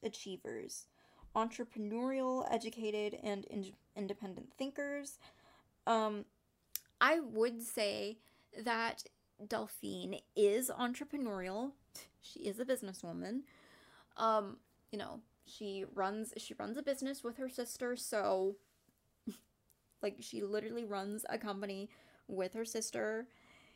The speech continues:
and she, she makes good money, and she is pretty self-sufficient. Um, so,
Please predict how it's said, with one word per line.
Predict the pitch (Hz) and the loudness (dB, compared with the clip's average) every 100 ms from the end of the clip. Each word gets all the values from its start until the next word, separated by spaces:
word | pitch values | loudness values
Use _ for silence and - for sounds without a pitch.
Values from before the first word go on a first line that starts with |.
| _ _ - | _ _ 0
and | 208 202 202 196 196 - | 4 4 4 0 -4 -8
she, | - 233 208 202 214 208 202 _ _ _ _ _ _ _ _ _ _ - - | -8 -6 -4 -4 -4 -4 -6 _ _ _ _ _ _ _ _ _ _ -20 -18
she | - 202 | -10 -8
makes | 196 - | -8 -4
good | 233 | -4
money, | 226 202 202 247 254 _ _ _ _ _ _ _ _ _ _ _ _ | -2 -2 -2 -4 -6 _ _ _ _ _ _ _ _ _ _ _ _
and | 196 196 | -8 -6
she | - - | -8 -10
is | - 240 254 247 - _ _ _ _ | -4 -2 -2 -4 -10 _ _ _ _
pretty | 285 262 262 254 262 - _ _ - | -8 -6 -4 -4 -4 -8 _ _ -12
self-sufficient. | - 190 202 208 - 220 220 202 - - - - - _ _ - _ _ _ _ _ | -10 -4 -4 -6 -10 -6 -4 -6 -8 -12 -14 -20 -20 _ _ -20 _ _ _ _ _
Um, | - 233 233 240 226 220 233 - _ _ _ _ _ _ _ _ _ _ _ _ _ _ _ _ _ _ _ _ _ _ _ _ _ - _ _ _ _ _ - - _ | 0 4 4 4 0 -4 -6 -10 _ _ _ _ _ _ _ _ _ _ _ _ _ _ _ _ _ _ _ _ _ _ _ _ _ -20 _ _ _ _ _ -20 -20 _
so, | - 269 247 247 240 | -4 2 4 4 2